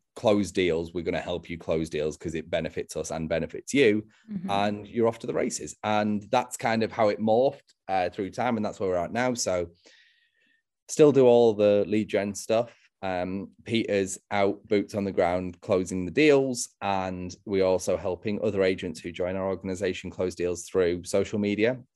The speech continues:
Speaker 1: and that's kind of our, our medium that we've chosen. So it's like, anything to do with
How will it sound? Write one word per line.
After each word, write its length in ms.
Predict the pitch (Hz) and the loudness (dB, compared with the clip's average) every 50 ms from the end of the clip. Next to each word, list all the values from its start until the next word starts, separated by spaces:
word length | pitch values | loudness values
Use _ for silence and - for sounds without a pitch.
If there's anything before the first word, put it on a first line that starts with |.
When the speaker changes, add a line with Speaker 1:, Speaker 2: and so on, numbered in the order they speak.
| _ | _
Speaker 1:
and 80 | 95 95 | -6 -4
that's 160 | 90 - - | -4 -4 -4
kind 200 | - - 95 90 | -4 -2 -2 -2
of 80 | 90 87 | 0 0
our, 260 | 87 85 82 82 - - | 0 0 0 -2 -4 -4
our 120 | 90 87 | -4 -4
medium 400 | 87 87 85 87 85 82 90 87 | -2 -2 -4 -4 -4 -4 -4 -4
that 80 | 90 73 | -4 -6
we've 160 | 87 87 82 | -6 -6 -6
chosen. 480 | - - 95 95 95 90 101 104 104 101 | -4 -2 -2 -2 0 0 -2 -2 -2 -2
So 160 | - 82 80 | -4 -4 -4
it's 140 | 80 - - | -4 -4 -4
like, 180 | 82 82 - - | -6 -6 -6 -4
anything 340 | - 101 98 90 85 101 85 - | -4 -4 -2 -4 -4 -8 -10 -8
to 60 | - | -6
do 120 | 98 90 | -6 -4
with 180 | 85 82 82 | -4 -4 -6